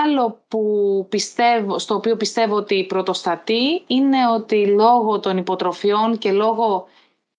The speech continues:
της βαθιάς κουλτούρας υποτροφιών, δηλαδή δεν είναι, το κολέγιο δεν νομίζω ότι κάνει τις υποτροφίες για να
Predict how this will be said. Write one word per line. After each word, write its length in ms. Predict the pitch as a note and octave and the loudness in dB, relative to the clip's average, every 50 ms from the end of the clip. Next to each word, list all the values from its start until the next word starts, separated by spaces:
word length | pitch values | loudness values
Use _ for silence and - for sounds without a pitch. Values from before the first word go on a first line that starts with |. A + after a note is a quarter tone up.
| _ _ _ _ _ _ - | _ _ _ _ _ _ -4
της 200 | - G3+ F3+ F3 | -4 -2 -2 0
βαθιάς 540 | G3+ F#3 - - - A#3+ A#3+ B3 A#3+ A#3+ | -2 -4 -4 -4 0 2 2 2 2 0
κουλτούρας 520 | - A#3 G#3+ G3 G3+ G#3 G3 F#3+ F3+ E3+ - | -2 -2 -2 0 0 0 0 0 0 -2 -4
υποτροφιών, 800 | F#3 - F3+ E3+ F3 F3 F3+ - - F#3+ F3 F3 F3 F3 E3+ D#3+ | -4 -4 -4 -4 -2 -4 -4 -2 -2 -2 0 0 0 -2 -4 -4
δηλαδή 400 | D#3+ F3+ F3+ F3 F3 E3+ G3 F#3 | -2 -2 0 0 0 0 -2 -2
δεν 220 | - G3+ G#3 G#3+ | 0 0 0 0
είναι, 440 | A3 A3 G#3+ G#3 G3+ F#3+ F#3+ F#3+ F#3 - _ _ _ | 2 2 2 0 0 0 -2 -4 -6 -10 _ _ _
το 80 | - - | -10 -6
κολέγιο 360 | - - F#3 G3 G3+ G3+ G#3 | -4 -2 0 0 2 2 0
δεν 120 | F#3+ G#3 G3+ | 0 0 -2
νομίζω 300 | G3+ G3+ G3+ G3 F3+ F#3 | 0 0 0 0 0 -2
ότι 140 | F3+ F#3 | -2 -4
κάνει 220 | - - F#3 F#3 F#3 | -4 -2 -2 -2 -2
τις 80 | F#3 | -4
υποτροφίες 560 | - - F3+ F3 F3+ F3 E3 - G3+ F#3 F3 E3+ | -4 -4 -4 -2 -2 -4 -2 0 0 0 0 0
για 100 | E3+ E3+ | -2 -4
να 100 | E3+ | -4